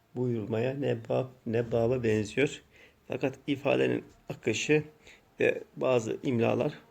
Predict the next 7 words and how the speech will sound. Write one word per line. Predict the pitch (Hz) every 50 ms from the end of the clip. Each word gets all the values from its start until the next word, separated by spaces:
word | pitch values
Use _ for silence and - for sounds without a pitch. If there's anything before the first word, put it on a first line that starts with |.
| _ - - _
onu | - 131 127 131 139 143 - - _ _ _ - - _ _ _ _ -
o | 151
şekilde | - - 147 139 - 120 117 120
yazıldığını | 117 120 127 131 123 117 110 117 123 123
bize | 117 110 117 131 151 - - - _ _ _ _ _ _ _
gösteriyor. | 139 139 135 - - - - - 131 -
Tabii | - - 123 117 139 156 156